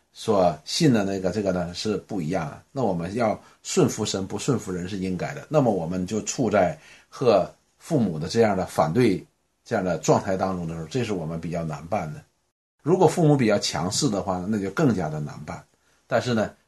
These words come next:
我们看到这里边呢，保罗他们开始的时候，那些人只不过是要撵他走，“你别在这里住了，赶紧离开这里吧，别在这里产生很多的麻烦了。”那后边到了这个以哥念的时候，到了以哥念的这些人甚至于就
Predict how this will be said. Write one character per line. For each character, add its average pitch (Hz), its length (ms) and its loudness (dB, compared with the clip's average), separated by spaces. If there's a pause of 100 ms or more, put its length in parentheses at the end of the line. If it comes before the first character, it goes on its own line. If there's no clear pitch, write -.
(120)
我 101 100 -4
们 95 100 -4
看 127 160 0
到 110 120 4
这 127 160 4
里 101 80 2
边 92 240 0
呢， 92 160 -4 (240)
保 104 180 6
罗 92 320 2 (140)
他 143 100 0
们 147 140 4
开 214 180 8
始 160 140 6
的 127 100 4
时 120 80 2
候， 123 60 6
那 143 120 6
些 135 40 6
人 127 240 4
只 101 140 -2
不 90 120 -6
过 123 100 2
是 123 220 4 (240)
要 147 300 4
撵 120 200 2
他 139 120 4
走 98 180 4
，“你 95 80 -2
别 113 140 6
在 131 120 6
这 117 100 4
里 92 120 0
住 117 180 2
了， 87 120 0
赶 107 160 0
紧 107 120 4
离 101 140 0
开 113 140 0
这 101 100 0
里 85 100 -2
吧， 76 120 -6
别 107 120 0
在 139 120 6
这 131 140 6
里 92 200 0 (540)
产 - 200 -6
生 110 120 0
很 101 80 -2
多 92 140 -2
的 85 100 -4
麻 76 200 -8
烦 - 200 -14
了。” - 80 -16 (260)
那 202 120 6
后 254 200 6
边 170 220 10
到 190 160 12
了 143 160 12
这 151 100 8
个 120 380 8 (300)
以 113 160 0
哥 151 160 8
念 185 200 10
的 117 80 6
时 101 100 -2
候， 104 140 2 (240)
到 240 120 10
了 208 80 10
以 135 120 6
哥 147 140 6
念 196 180 8
的 156 60 6
这 180 100 6
些 247 40 6
人 247 80 8
甚 269 160 4
至 294 80 4
于 139 120 10
就 233 240 6